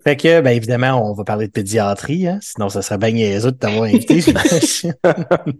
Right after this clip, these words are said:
Speaker 1: Euh, fait qu'on, on a décidé d'aborder un sujet un peu champ gauche, on peut-tu dire ça ? Je sais pas, on est comme habitué d'avoir des, des domaines, c'est une pathologie assez ciblée ou des médicaments. Ou...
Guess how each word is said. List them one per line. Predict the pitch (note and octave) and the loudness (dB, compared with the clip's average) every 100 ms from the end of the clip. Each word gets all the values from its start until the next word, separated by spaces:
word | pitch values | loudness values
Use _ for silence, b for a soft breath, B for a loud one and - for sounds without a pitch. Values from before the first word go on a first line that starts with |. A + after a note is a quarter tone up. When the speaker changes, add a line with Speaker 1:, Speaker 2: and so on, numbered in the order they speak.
| _ B B B B B - | _ B B B B B -2
Speaker 1:
Euh, | C3 C3 C3 C3 B2+ | 2 2 2 0 -2
fait | C#3+ | -2
qu'on, | D3+ F3+ | -2 -2
on | D#3+ E3+ | -2 -2
a | |
décidé | G#3+ B3+ - F4+ | -2 -4 -4 0
d'aborder | G#3+ F3 F3+ D4 | 2 2 0 -2
un | G3 D#3 | -6 -8
sujet | C#3+ - A3 | -10 -6 0
un | F4 A#3 | 0 2
peu | C4+ | 0
champ | - - A3 G#3+ F#3 | 0 -2 0 2 -2
gauche, | F3 D#3+ A3 G#4 D#4+ C4+ - | -6 2 2 4 0 -2 -4
on | D#3 | -4
peut-tu | D#3 C#4 | -6 -10
dire | D4+ C#4+ G3+ | -6 -4 -2
ça ? | C4 E4 | -2 0
Je | |
sais | - | -2
pas, | C3+ E3+ | 0 2
on | C#3+ | 2
est | C3 | 2
comme | F#3 F#3+ | 0 0
habitué | C3 A#2 A#2 A#2+ - F3 | -2 -4 -4 -6 -4 -2
d'avoir | D#3+ G2+ A#2 A#2+ | -2 0 0 0
des, | G2+ | -2
des | F#2 G2 | -6 -6
domaines, | G#2 A2+ A#2+ C3 C3 | -2 0 0 0 -2
c'est | A2+ G2+ | -4 -4
une | G2+ F#2+ | -4 -4
pathologie | - G#2 C3 A2 G#2 G#2 A#2+ C3 B2+ | -4 -2 -2 -2 -4 -4 -2 0 0
assez | A2+ B2 | -2 -8
ciblée | - A#2+ A#2 C3+ C3 C3 | -10 -6 0 2 2 0
ou | C3 G#2+ | 0 -2
des | G#2 | -4
médicaments. | A2 A2+ - B2 A#2 B2 B2 | -6 -8 -4 -2 -2 -2 -2
Ou... | B2+ | -2